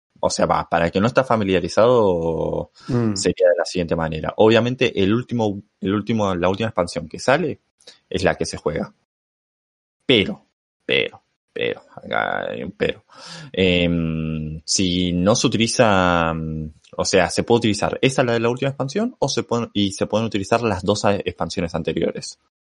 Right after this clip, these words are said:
Speaker 1: En el caso
Speaker 2: Ujú.
Speaker 1: de que salga la expansión nueva, se, obviamente, vamos avanzando. O sea,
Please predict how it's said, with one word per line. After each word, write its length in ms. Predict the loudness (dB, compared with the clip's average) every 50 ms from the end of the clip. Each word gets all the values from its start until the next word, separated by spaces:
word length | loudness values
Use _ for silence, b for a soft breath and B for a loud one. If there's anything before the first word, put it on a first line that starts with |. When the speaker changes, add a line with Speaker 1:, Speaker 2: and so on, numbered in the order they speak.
| _ -4
Speaker 1:
En 120 | -2 -2
el 120 | -2 -2 0
caso 200 | 0 0 2 2
Speaker 2:
Ujú. 60 | 0
Speaker 1:
de 60 | 0
que 80 | 0 -2
salga 220 | -2 -4 -6 -6 _ _
la 60 | -20
expansión 440 | -6 -6 -6 -6 -6 -6 -6 -4 -2
nueva, 380 | 0 0 0 0 0 -2 -4 _ _ _ _ _ _ _ _ _ _ _ _ _ _ _ _ _ _ _ _ _ -16 -6
se, 500 | -4 -2 -2 0 0 0 0 -2 -2 -2
obviamente, 760 | 0 2 6 6 6 6 6 4 2 4 6 6 4 4 B B B B B B B B B B B _ _ _ -18 -18 -10 -4
vamos 440 | 0 2 2 4 4 2 2 2 0
avanzando. 640 | 0 0 0 -2 0 0 0 0 -2 -6 -10 -16 _ -6
O 100 | -6 -2
sea, 500 | 2 2 2 2 0 -4 -4 -8 -10